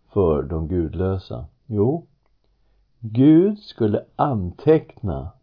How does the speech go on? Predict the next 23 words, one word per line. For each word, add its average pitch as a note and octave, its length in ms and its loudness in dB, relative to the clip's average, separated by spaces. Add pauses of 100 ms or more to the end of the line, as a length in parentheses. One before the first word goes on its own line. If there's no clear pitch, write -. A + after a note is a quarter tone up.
(100)
alla A#2+ 320 2
de F#2+ 220 -4
troendes D3 840 0
gärningar E2 800 -4
i G2 140 -8
en F2 220 -4
minnesbok. G#2+ 1160 -4 (960)
Vers F2 300 -4
sexton: G#2 600 -2 (600)
Men A2+ 160 4
då E3+ 120 6
talade D3+ 640 4
de F#2 360 2
som F2 320 -4
vördar F2 420 2
Herren A2 680 -2
med F2 180 -4
varandra, D#2+ 580 -6 (720)
och D3+ 160 0
Herren E3 340 2
hörde D#3+ 360 4
och D#3 100 6
lyssnade. D3 680 -2